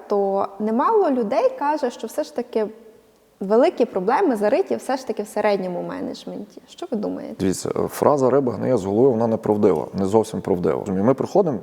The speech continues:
Speaker 2: і бачимо ту рибу, яка, е, смердить від голови.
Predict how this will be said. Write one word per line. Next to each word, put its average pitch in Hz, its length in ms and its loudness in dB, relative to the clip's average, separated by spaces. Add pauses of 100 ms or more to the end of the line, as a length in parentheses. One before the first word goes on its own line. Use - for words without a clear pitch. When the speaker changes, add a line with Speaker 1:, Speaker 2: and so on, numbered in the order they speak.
Speaker 2:
і 101 100 2
бачимо 113 420 2
ту 101 160 0
рибу, 104 280 4 (760)
яка, 131 460 2 (140)
е, 98 360 4
смердить 104 580 2
від 98 380 2
голови. 95 400 4